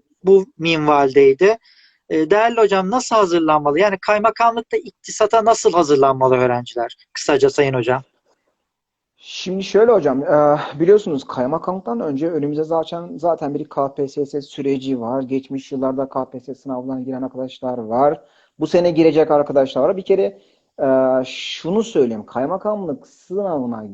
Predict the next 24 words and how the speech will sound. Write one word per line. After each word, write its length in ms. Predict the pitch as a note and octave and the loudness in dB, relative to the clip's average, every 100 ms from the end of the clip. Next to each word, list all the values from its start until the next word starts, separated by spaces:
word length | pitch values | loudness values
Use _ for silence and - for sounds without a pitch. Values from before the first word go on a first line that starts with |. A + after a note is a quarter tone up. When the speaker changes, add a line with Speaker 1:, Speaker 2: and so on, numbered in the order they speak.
| G2+ | -18
Speaker 2:
girmeden 640 | B2 F3 G#3 D#3+ A#2+ A#2+ - | -8 -6 -4 -4 -4 -6 -6
önce 540 | C#3+ D3 C3+ A2 G#2 | -4 -4 -4 -6 -10
bana 260 | A2 C3 G3 | -6 0 0
göre 460 | E3+ C3 C#3 F#3+ _ _ _ _ - | 0 0 0 -2 _ _ _ _ 0
öncelikli 880 | C#3+ D#3+ D3+ F3 F#3 G#3+ - G#3+ | 0 0 4 4 4 0 -4 2
olarak 380 | B3 D#3 B2 A#2+ | 4 4 0 -2
halledilmesi 1000 | - D#3 G3 G3 D3 C#3 C3+ B2+ - A2 | -4 0 2 2 -2 -4 -4 -6 -12 -12
gereken 680 | A2+ D#3 C#3 B2 - A2+ G#2+ | 2 2 2 -2 -10 -12 -6
ders 260 | C#3+ F#3+ F#3+ | -4 -4 -6
iktisat. 560 | E3+ E3 - C#3 - _ _ _ _ _ _ | -12 -10 0 0 0 _ _ _ _ _ _
Yani 220 | E3 C3+ | -2 0
iktisat 380 | E3+ G#3 F#3+ - | -2 0 0 2
ezbere 400 | F#3 D#3+ E3+ F3+ | 2 6 6 8
dayalı 260 | E3+ E3 D#3+ | 6 6 4
bir 80 | |
ders 320 | C#3 B2+ A2+ - | 4 2 0 -4
değil. 240 | C#3 D#3+ | -2 0
Zaten 420 | C#3 D#3 D#3 D#3 | 2 2 2 -2
hani, 200 | D3+ D3+ C#3+ - _ _ _ _ - | 0 -2 -4 -8 _ _ _ _ -4
e, 60 | C#3+ C#3+ C#3 C#3 C3+ B2+ B2+ | 0 2 4 2 2 0 0
belli 540 | D#3+ C#3+ C3+ C3 B2+ | 0 2 0 0 -4
teorilere, 680 | - D3+ C#3 C3+ B2+ A#2+ C#3 | 2 4 6 4 -2 -2 -4
formüllere 800 | C#3 D#3+ C#3+ C#3 C3+ C3 B2+ B2 | -2 0 0 0 -2 -2 -2 -4
dayalı 380 | B2 A#2+ B2+ D3 | -4 -6 -2 -2